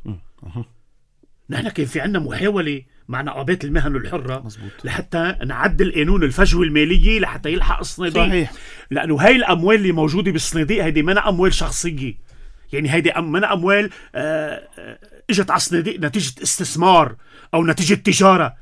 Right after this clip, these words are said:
Speaker 2: هيدي اقتطعت من رواتب
Speaker 1: من
Speaker 2: المعلمين
Speaker 1: المعلمين.
Speaker 2: والأطباء
Speaker 1: صحيح.
Speaker 2: والمهندسين،
Speaker 1: صح.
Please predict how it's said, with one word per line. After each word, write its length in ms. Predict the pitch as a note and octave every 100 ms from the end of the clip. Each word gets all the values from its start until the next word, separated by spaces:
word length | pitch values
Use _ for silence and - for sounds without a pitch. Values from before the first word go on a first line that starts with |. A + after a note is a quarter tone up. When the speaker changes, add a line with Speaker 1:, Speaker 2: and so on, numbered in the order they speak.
| - -
Speaker 2:
هيدي 220 | F#3+ F#3 F#3
اقتطعت 600 | - C#4 - F3+ F#3 F3+
من 80 |
رواتب 500 | F3 D#3+ F3 A3+ -
Speaker 1:
من 100 | B2
Speaker 2:
المعلمين 280 | E3 B2 D3+
Speaker 1:
المعلمين. 320 | D#3 G3 B3+
Speaker 2:
والأطباء 440 | D4+ D#3+ - - G#3
Speaker 1:
صحيح. 140 | D#3+
Speaker 2:
والمهندسين، 800 | D3+ E3 D3+ C#3+ D3 - A3 A#3+ D4
Speaker 1:
صح. 140 | G2